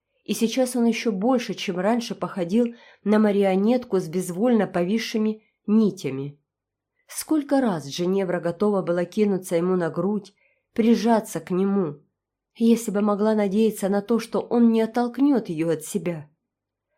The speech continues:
Время от времени её взгляд останавливался на ней с выражением смутной полуживотной мольбы.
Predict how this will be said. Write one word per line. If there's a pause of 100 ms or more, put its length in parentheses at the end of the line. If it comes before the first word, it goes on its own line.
Время
от
времени
её
взгляд
останавливался (420)
на
ней (100)
с
выражением
смутной (540)
полуживотной
мольбы.